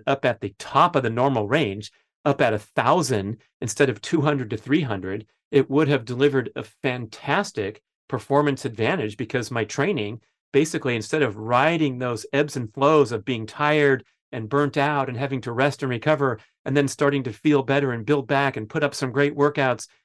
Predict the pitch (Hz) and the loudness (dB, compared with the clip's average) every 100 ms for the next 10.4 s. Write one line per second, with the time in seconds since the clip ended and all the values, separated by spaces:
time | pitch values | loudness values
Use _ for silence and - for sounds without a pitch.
0 | _ 139 143 139 - 143 143 139 135 131 | _ 0 2 2 2 2 2 0 -4 -2
1 | 120 139 131 143 139 135 110 _ _ 147 | -2 0 2 2 2 -2 -2 _ _ -2
2 | 156 160 160 135 135 143 - _ _ 139 | 0 0 -4 -2 -2 -2 -6 _ _ -6
3 | - 151 135 - 151 151 139 131 _ _ | 2 4 4 0 -2 2 2 0 _ _
4 | - 135 117 147 147 143 135 143 147 143 | -8 -6 0 0 2 0 0 2 2 -2
5 | 127 _ _ 135 151 143 131 135 131 147 | -4 _ _ 0 0 0 -4 -4 0 0
6 | - 139 131 - 160 143 131 113 _ _ | 0 -4 -6 -2 -2 0 -2 -4 _ _
7 | 139 160 151 135 147 147 135 147 151 117 | -4 2 2 4 2 4 2 4 4 2
8 | - _ - 147 147 143 139 135 120 139 | -10 _ -4 -4 -2 -2 -2 -2 -2 0
9 | 147 - 135 147 139 127 - 143 127 117 | 0 0 -2 0 -2 -4 -4 -4 -4 -8
10 | - 151 160 151 | -2 2 2 0